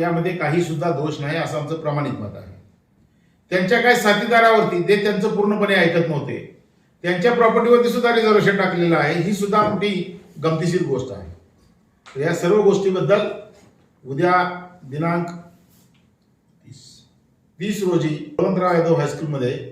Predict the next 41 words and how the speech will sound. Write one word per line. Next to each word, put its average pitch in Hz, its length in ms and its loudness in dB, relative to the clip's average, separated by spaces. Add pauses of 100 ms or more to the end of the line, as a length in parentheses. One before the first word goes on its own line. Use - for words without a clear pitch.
(140)
सर्व 202 320 0
बाधितांची 170 580 0
आम्ही 170 200 0
मीटिंग 160 300 -2
घेणार 127 260 -2
आहोत - 340 -4 (340)
आणि 143 180 -12
त्यामध्ये 185 460 0
त्यांना 180 240 -2
जाणीव 170 380 0
करून 180 180 2
देणार 135 280 -4
आहोत 98 200 -10 (360)
की 185 140 -12
तुमचं 185 260 -4
काय 214 260 4
नुकसान 175 300 -2
झालेलं 117 340 -6
आहे - 220 -16 (400)
किंवा 185 160 -2
ज्या 185 180 4
लोकांचं 208 460 2
नुकसान 202 300 -2
झालेलं 214 260 2
आम्हाला 202 300 2
माहिती 190 240 2
नाही, 151 260 0 (400)
ती 196 80 -10
माहिती 180 280 -2
देखील 202 280 2
आम्ही 190 200 0
संकलित 175 440 -2
करणार 151 280 -4
आहोत. - 280 -6 (340)
आणि 160 200 -6
त्या 190 120 0
माहितीच्या 170 460 0
आधारे 156 320 0 (400)
आपण 143 280 -6
जे 196 100 0
हायकोर्टमध्ये 180 640 0